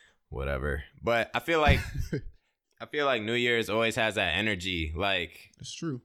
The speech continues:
Speaker 1: everyone, everyone's excited for New Year's and everyone shows up to some New Year's function 'cause you literally have no choice. <laughs> 'Cause, like,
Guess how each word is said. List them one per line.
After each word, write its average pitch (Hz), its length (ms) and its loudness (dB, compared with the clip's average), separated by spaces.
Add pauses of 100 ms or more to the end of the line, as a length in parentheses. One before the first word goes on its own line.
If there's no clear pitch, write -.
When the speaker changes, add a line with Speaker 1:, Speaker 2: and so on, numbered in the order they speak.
(380)
Speaker 1:
everyone, 117 880 0
everyone's 117 460 0
excited 104 400 -2
for 107 80 -4
New 107 120 -6
Year's 104 240 -2
and 92 120 -4
everyone 98 540 -2
shows 90 340 -2
up 92 360 -2
to 90 280 -2
some 92 480 -2
New 92 80 0
Year's 92 420 -2
function 90 460 -2
'cause 85 200 -4
you 90 140 -2
literally 87 400 -2
have 90 220 0
no 82 160 -2
choice. 82 680 -2
<laughs> - 40 -20
'Cause, - 320 -2
like, - 420 -6